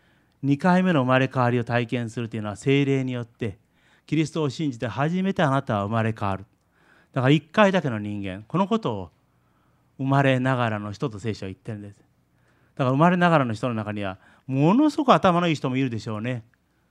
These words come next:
それから感情が豊かで芸術家になる人もいるし、意志が強くて、あの、巨万の富を得るビジネスマンもいるでしょう。しかしこういうのを全部ふっくるめて、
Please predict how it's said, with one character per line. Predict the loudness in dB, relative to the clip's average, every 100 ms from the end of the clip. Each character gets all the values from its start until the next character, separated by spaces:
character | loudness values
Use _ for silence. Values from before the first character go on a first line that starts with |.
| _ -4
そ |
れ | 0
か | 0
ら | 0 -4 _ _
感 | 2 4
情 | 4
が | 4
豊 | 2 0
か | -2
で | 0
芸 | 2 2
術 | 0
家 | -4
に | -2
な | -4
る |
人 | -6 -8
も | -8
い |
る | -10
し、 | -14 _ _ _ _
意 | -4
志 | 0
が | 0
強 | 0 -4
く | -2
て、 | -4 -4 -10 _ -8
あ | -4
の、 | -2 -2 -2
巨 | 0 2
万 | 2 2
の |
富 | 0 -2 0
を |
得 | -2
る | -2 -6 _ _ -4
ビ | 0
ジ | 2
ネ | 0
ス | -2
マ | -2
ン |
も | -2
い |
る | -6
で | -8
し | -12
ょ | -16 _ _ _ _ _ _ _
う。 |
し | -8
か |
し | -2
こ | 2 4
う |
い |
う | 4
の |
を | 2
全 | 2 2
部 | 2
ふ | -4 -6
っ | -6
く | 0
る | 0
め | 0
て、 | 0 0